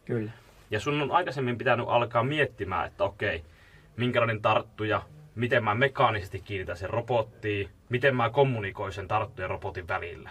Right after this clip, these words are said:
Speaker 2: miten mä konfiguroin kaikki signaalit ja näin päin pois. Niin nykyään, kun on se ekosysteemi kasvanut siihen niin kuin yhteistyörobotiikan ympärille, niin kaikki nuo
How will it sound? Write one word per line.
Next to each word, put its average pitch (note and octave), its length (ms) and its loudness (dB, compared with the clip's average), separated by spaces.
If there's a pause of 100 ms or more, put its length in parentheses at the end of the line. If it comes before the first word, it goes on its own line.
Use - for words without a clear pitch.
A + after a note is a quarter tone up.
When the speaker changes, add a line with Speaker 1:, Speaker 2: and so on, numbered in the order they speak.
Speaker 2:
miten A2+ 240 0
mä G#2 140 -2
konfiguroin G#2 720 -2
kaikki G2 460 -4 (220)
signaalit G2+ 680 -2
ja F#2 80 -6
näin F2+ 240 -4
päin D#2 260 -10
pois. - 340 -16 (760)
Niin G#2 120 -2
nykyään, B2+ 460 4
kun G#2+ 140 0
on B2 100 2
se C3+ 120 -6
ekosysteemi G2 720 0
kasvanut G#2+ 440 0
siihen F2+ 360 -6 (180)
niin F#2 220 -10
kuin F#2 240 -6
yhteistyörobotiikan F#2 920 -4
ympärille, C#3+ 520 -4 (560)
niin A2+ 80 -8
kaikki F#3+ 300 2
nuo C#3+ 360 6